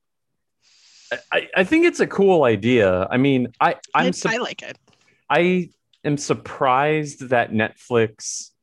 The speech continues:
Speaker 1: doesn't have, like, a, like, a feature like Pluto T V has, where, yeah, have, have you used that app, that Pluto
Speaker 2: Mm-mm.
Speaker 1: T V? It, it's
Speaker 2: I've
Speaker 1: ju-,
Speaker 2: not.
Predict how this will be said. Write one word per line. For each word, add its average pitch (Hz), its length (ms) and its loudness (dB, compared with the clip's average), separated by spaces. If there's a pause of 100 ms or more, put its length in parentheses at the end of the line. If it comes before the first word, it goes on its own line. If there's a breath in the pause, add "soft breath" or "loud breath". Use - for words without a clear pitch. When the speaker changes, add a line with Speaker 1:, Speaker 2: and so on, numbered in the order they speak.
(520)
Speaker 1:
doesn't 127 500 -2
have, 104 800 -2 (960)
like, 104 200 0
a, 101 360 2
like, 107 160 -2
a 104 40 -2
feature 113 400 -4
like 92 220 -4
Pluto 107 380 -2
T 98 300 -6
V 107 400 -4
has, 147 640 -6
where, 98 560 -2 (720)
yeah, 127 160 0
have, 127 200 -4
have 127 120 0
you 127 80 -4
used 127 220 -2
that 123 180 2
app, 123 260 -2
that - 220 -2
Pluto 117 260 -2
Speaker 2:
Mm-mm. 104 120 -6
Speaker 1:
T 120 100 -6
V? 120 260 -6 (300 loud breath)
It, 165 200 2
it's 220 280 -4
Speaker 2:
I've 226 60 -8
Speaker 1:
ju-, 175 120 4
Speaker 2:
not. - 80 -6